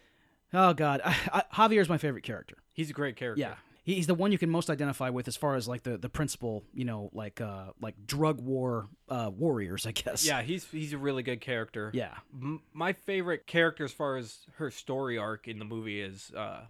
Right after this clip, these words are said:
Speaker 2: Erica Christensen's character, Michael Douglas's daughter.
Speaker 1: Caroline, yeah.
Speaker 2: Yeah. She's a private school, rich, yuppie, protected white girl
Speaker 1: Uh-huh.
Speaker 2: in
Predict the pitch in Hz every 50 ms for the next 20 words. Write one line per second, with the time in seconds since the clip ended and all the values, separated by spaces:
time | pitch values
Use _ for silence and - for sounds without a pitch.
0 | _ - 139 151 151 - 156 - - - 147 135 - - 143 127 117 - 147 135
1 | 131 131 - - 151 143 135 131 - - 139 135 127 - 135 139 139 143 - 139
2 | 131 135 131 127 117 - - 123 107 - - 127 110 117 117 120 117 - 190 185
3 | 170 151 139 127 123 135 139 135 120 104 123 123 113 101 98 - - - - -
4 | - - - - _ - - 190 208 214 208 185 160 165 - _ - 165 165 160
5 | 156 151 147 147 143 139 127 - - - - 180 175 175 165 175 160 - - -
6 | - - 170 165 156 156 156 151 151 147 147 147 147 143 156 - - - 139 123
7 | 143 165 160 - - - - - - 139 135 139 135 143 139 - - 139 131 -
8 | - 143 - - 143 131 - - 131 120 110 120 120 123 117 - 123 120 120 117
9 | 117 113 107 135 123 104 135 147 131 123 113 120